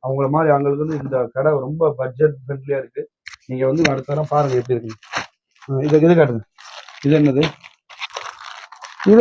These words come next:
Speaker 2: வந்து ஃபேன்சி பிளவுஸ். ஃபேன்சி பிளவுஸ் வந்து எல்லுலேருந்து எக்ஸ்எல், டபுள் எக்ஸ்எல், ட்ரிபிள் எக்ஸ்எல் வரைக்கும் இருக்கு. இது வந்து ஃபேன்சியா போடுறவங்க மட்டும்தான் போட முடியும். ஏன்னா காட்டன்ல போட்டு பழகுனவங்க வந்து இதை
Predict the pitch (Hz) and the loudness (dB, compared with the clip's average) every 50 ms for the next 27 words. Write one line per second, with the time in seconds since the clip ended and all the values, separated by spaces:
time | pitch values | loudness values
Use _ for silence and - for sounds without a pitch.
0 | 226 226 233 269 330 311 - 220 220 240 269 262 - 254 214 202 202 196 180 - | 10 10 10 10 8 8 8 8 8 8 8 8 8 8 8 10 8 8 8 8
1 | 233 277 415 - - - - - - - - - _ _ _ - - _ _ - | 6 6 6 4 -2 -8 -18 -16 -16 -16 -16 -18 _ _ _ -20 -20 _ _ -20
2 | - _ _ _ _ _ _ _ - - - _ - _ _ - - 233 262 294 | -20 _ _ _ _ _ _ _ -20 -20 -20 _ -20 _ _ 2 6 6 8 8
3 | 302 262 262 240 226 226 226 202 214 233 214 208 208 208 214 269 349 359 359 - | 8 8 8 8 10 10 8 8 8 6 6 8 8 10 10 10 10 8 6 4
4 | - - 180 - - _ _ - - - - - - - - - - - _ _ | 0 -2 -6 -6 -8 _ _ -20 -18 -12 -10 -8 -8 -8 -10 -14 -16 -20 _ _
5 | _ _ _ _ _ _ _ - 190 190 202 226 254 269 269 269 247 254 285 339 | _ _ _ _ _ _ _ 4 8 8 10 10 10 10 12 12 12 10 10 8
6 | 359 392 - - 214 214 190 - - - 269 247 254 247 254 226 214 208 214 240 | 6 4 2 2 6 6 6 6 6 6 6 8 10 10 10 10 10 10 10 8
7 | 240 240 - 233 220 226 233 247 247 247 - _ - _ - 202 208 233 269 247 | 6 6 8 8 8 10 10 10 10 8 6 _ -10 _ 4 6 6 8 8 6
8 | - - 226 202 196 190 190 214 247 240 220 185 180 214 277 370 - _ _ _ | 6 6 6 8 8 8 8 8 8 8 8 8 8 8 8 6 4 _ _ _
9 | _ _ _ _ _ _ _ _ _ _ _ _ _ _ - 214 214 220 226 240 | _ _ _ _ _ _ _ _ _ _ _ _ _ _ 4 8 8 8 10 8
10 | 254 330 381 392 - - _ _ - - 208 226 262 277 - - 285 269 262 240 | 8 6 6 4 2 -2 _ _ 2 6 6 8 8 8 8 8 8 8 10 10
11 | 233 226 220 226 220 214 208 202 196 190 190 208 233 - 269 247 214 208 202 196 | 8 8 10 8 8 8 8 6 6 6 6 6 6 6 8 8 8 8 8 8
12 | 175 170 165 156 - _ _ _ _ _ _ - 208 220 233 220 - 208 220 262 | 8 6 6 4 2 _ _ _ _ _ _ 4 6 6 6 8 8 10 10 10
13 | 254 254 262 254 240 233 214 208 214 208 202 226 240 226 214 208 214 214 214 214 | 8 8 8 8 8 8 8 8 8 8 8 8 8 10 10 10 10 10 10 8
14 | 208 196 196 185 185 190 233 254 233 | 8 8 8 8 10 10 10 10 10